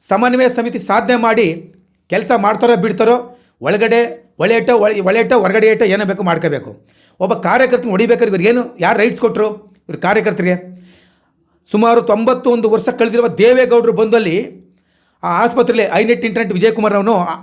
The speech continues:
ಆರೋಗ್ಯ ವಿಚಾರಿಸಿದ್ರು. ಸುಮಾರು ಹಣೆಗೆ ಸ್ಟಿಚ್ ಬಿದ್ದಿದೆ ಮತ್ತು ಎಲ್ಲ ಚು-, ಹೊಟ್ಟೆಗೆಲ್ಲ ಚುಚ್ಚಿದ್ದಾರೆ, ಏಟು ಕೈಯೆಲ್ಲ ಮುರಿದೇ ಇದೆ, ಭಾಳ ಏಟಾಗಿದೆ.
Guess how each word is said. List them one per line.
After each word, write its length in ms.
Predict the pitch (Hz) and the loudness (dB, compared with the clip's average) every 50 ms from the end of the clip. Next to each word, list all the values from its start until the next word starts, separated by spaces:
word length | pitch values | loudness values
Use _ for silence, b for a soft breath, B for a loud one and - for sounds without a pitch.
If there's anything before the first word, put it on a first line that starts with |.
| - - | -6 -2
ಆರೋಗ್ಯ 320 | 165 214 220 220 180 233 | 0 0 0 2 2 0
ವಿಚಾರಿಸಿದ್ರು. 460 | 202 - - - 170 - 180 208 240 - - - b b b b b b - | 0 2 0 -2 -2 0 0 2 2 0 0 -6 b b b b b b -8
ಸುಮಾರು 220 | 196 202 220 214 | -6 -6 -4 -2
ಹಣೆಗೆ 260 | 170 190 214 226 220 | -2 -2 0 0 -2
ಸ್ಟಿಚ್ 240 | - 220 220 190 196 | -2 -4 -6 -6 -4
ಬಿದ್ದಿದೆ 520 | 214 190 202 214 226 226 - - - b b b b b b b | 0 2 4 2 2 2 -2 -12 -20 b b b b b b b
ಮತ್ತು 160 | 175 180 185 214 | -8 -2 -2 0
ಎಲ್ಲ 120 | 214 226 | 0 0
ಚು-, 160 | 220 220 - | -2 -4 -4
ಹೊಟ್ಟೆಗೆಲ್ಲ 380 | - 175 175 220 220 220 220 202 | -4 -4 -2 -2 0 0 0 -2
ಚುಚ್ಚಿದ್ದಾರೆ, 420 | 208 202 185 220 214 185 202 208 214 214 - 165 190 | -4 -6 -6 -4 -2 0 0 0 0 -2 -2 -2 -2
ಏಟು 220 | 208 - 214 196 - | 0 0 0 0 2
ಕೈಯೆಲ್ಲ 200 | 190 208 214 220 | 2 2 2 2
ಮುರಿದೇ 220 | 180 175 185 202 | 2 2 2 2
ಇದೆ, 420 | 196 175 180 185 185 185 170 175 143 | 0 0 0 0 0 -2 -2 -2 -2
ಭಾಳ 120 | 175 202 | 0 0
ಏಟಾಗಿದೆ. 400 | 208 196 185 196 180 165 175 175 | 0 0 0 0 0 0 -2 -4